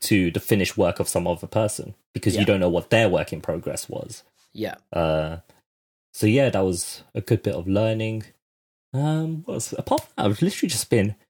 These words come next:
Speaker 1: getting on with the day job. It's kept me busy, which is good. I couldn't be more glad that I still have a job.
Speaker 2: Yeah.
Speaker 1: Um, and yeah, missing out on my sunshine, but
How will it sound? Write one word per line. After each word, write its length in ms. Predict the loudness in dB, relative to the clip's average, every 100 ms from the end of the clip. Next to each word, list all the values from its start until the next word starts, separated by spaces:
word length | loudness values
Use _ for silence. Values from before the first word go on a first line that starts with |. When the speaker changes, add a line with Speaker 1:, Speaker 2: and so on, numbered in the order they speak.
| _
Speaker 1:
getting 240 | 2 6 6
on 120 | 4
with 120 | 2
the 80 | 0
day 320 | 4 6 6
job. 360 | 6 4 4 2
It's 120 | -6
kept 280 | -2 -2 0
me 200 | -4 -4 -10 _
busy, 520 | 6 6 4 0 -2 -4
which 500 | -6 -4 -4 -4 -6
is 160 | -8 -6
good. 220 | -2 0
I 80 | 0
couldn't 220 | 2 2
be 100 | 0
more 180 | -2 -4
glad 260 | -4 -4 -2
that 120 | -6
I 20 |
still 220 | -6 -6
have 120 | -8
a 60 | -10
job. 320 | -4 -2 -4 -12 _ _
Speaker 2:
Yeah. 240 | -4 -2 -4 _ 0
Speaker 1:
Um, 540 | 2 4 2 -2 -6 _ _ _ _ _ _ _ _ -20 _
and 500 | -2 0 0 -2 -6 -2
yeah, 240 | 0 0 -4
missing 400 | -2 -2 0 0
out 180 | 2 2
on 100 | 0
my 120 | 0
sunshine, 720 | 0 0 0 0 0 0 -2 -8 _ _ _
but 200 | -4 -4